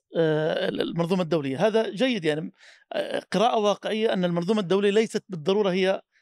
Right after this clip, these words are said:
الغرب تمامًا أو القوى الغربية ال-، المركزية، وبالتالي إذن التعامل مع المنظومة الدولية و، آه، مراعاة بعض معاييرها أمر ممكن أن يكون مفيد بهذا ال-، بهذا المعنى.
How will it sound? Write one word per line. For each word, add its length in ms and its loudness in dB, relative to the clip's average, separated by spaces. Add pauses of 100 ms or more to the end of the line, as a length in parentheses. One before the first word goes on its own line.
(260)
الغرب 420 0
تمامًا 480 0
أو 160 2
القوى 400 2
الغربية 440 0
ال-، 220 -4
المركزية، 560 -2 (580)
وبالتالي 840 2
إذن 300 2
التعامل 460 2
مع 120 0
المنظومة 340 -2
الدولية 680 0
و، 300 2 (440)
آه، 280 2
مراعاة 600 2
بعض 260 0
معاييرها 600 -2
أمر 320 0 (380)
ممكن 320 0
أن 100 0
يكون 180 2
مفيد 340 0 (480)
بهذا 280 2
ال-، 140 -4
بهذا 260 2
المعنى. 280 -2